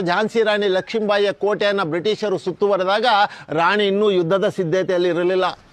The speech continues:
ಝಾನ್ಸಿ ರಾಣಿಗೆ ದಿಕ್ಕು ತೋಚದ ಪರಿಸ್ಥಿತಿ ಉಂಟಾದಾಗ ಆಕೆ ಆಪ್ತ ಸಹಾಯಕಿಯಾದಂಥ ಜಲಕಾರಿ ಬಾಯಿ ತಾನು ರಾಣಿಯ ಜೊತೆ, "ರಾಣಿ, ನಾನು ನಿಮ್ಮನ್ನೇ ಹೋಲುತ್ತೇನೆ, ಆದ ಕಾರಣ ನಿಮ್ಮಂತೆ ವೇಷ ಧರಿಸಿಕೊಂಡು ನಾನು ಬ್ರಿಟಿಷ್ ಸೈನ್ಯದ ಕಡೆ ನುಗ್ಗುತ್ತೇನೆ,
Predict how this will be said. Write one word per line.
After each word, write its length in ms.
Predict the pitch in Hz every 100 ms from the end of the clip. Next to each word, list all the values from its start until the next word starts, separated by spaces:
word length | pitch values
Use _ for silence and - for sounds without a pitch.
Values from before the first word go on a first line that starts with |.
| - -
ಝಾನ್ಸಿ 400 | 127 214 214 226
ರಾಣಿಗೆ 420 | 202 196 202 180
ದಿಕ್ಕು 200 | 202 214
ತೋಚದ 360 | 220 214 190 202
ಪರಿಸ್ಥಿತಿ 420 | 156 202 - 185
ಉಂಟಾದಾಗ 580 | 190 208 214 196 190 202 262 208 196 - -
ಆಕೆ 300 | 165 208 226
ಆಪ್ತ 380 | 214 175 214 -
ಸಹಾಯಕಿಯಾದಂಥ 840 | 233 190 175 240 202 220 214 202
ಜಲಕಾರಿ 680 | 202 160 196 220 220 220 208
ಬಾಯಿ 580 | 165 185 262 226 220 220 - - _
ತಾನು 520 | 185 233 247 214 220 - -
ರಾಣಿಯ 440 | 156 185 262 254
ಜೊತೆ, 240 | 208 214 220
"ರಾಣಿ, 540 | 175 208 269 285 202 - 156
ನಾನು 360 | 175 247 269
ನಿಮ್ಮನ್ನೇ 520 | 196 220 254 277 269
ಹೋಲುತ್ತೇನೆ, 580 | 262 220 233 220 233 226
ಆದ 180 | 190 208 233
ಕಾರಣ 260 | 196 214 240
ನಿಮ್ಮಂತೆ 460 | 202 226 262 247 214
ವೇಷ 260 | 214 208 214
ಧರಿಸಿಕೊಂಡು 540 | 214 - 202 208 208
ನಾನು 240 | 190 190
ಬ್ರಿಟಿಷ್ 400 | 156 196 269 254
ಸೈನ್ಯದ 380 | - 220 226 202
ಕಡೆ 240 | 196 196 190
ನುಗ್ಗುತ್ತೇನೆ, 800 | 202 190 208 202 262 277 -